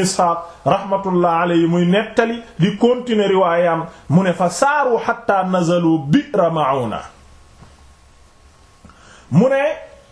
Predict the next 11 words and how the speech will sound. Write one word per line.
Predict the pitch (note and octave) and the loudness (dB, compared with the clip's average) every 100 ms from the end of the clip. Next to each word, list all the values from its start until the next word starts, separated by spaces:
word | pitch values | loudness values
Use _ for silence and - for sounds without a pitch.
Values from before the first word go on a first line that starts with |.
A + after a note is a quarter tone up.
| - | -6
bi | C3 C#4 | 0 2
ñu | D#4 D4+ D4+ - - - - - _ _ - - | 2 0 -2 -6 -18 -20 -20 -20 _ _ -12 0
leen | G3 A#3+ | 0 2
Yonent | A#3+ B3+ B3+ B3+ | 0 0 -2 0
bi | A#3 | 0
alayhi | A3 A3 G#3+ | 2 2 2
salaatu | A3 G3+ | 0 -2
wa | - | 0
salaam | G#3 F#3 - | -2 -2 -2
tànnee | A3+ A3 G3 F#3+ F3+ | 0 2 0 2 4
ñooñu | F#3 E3+ A#2+ | 4 2 -2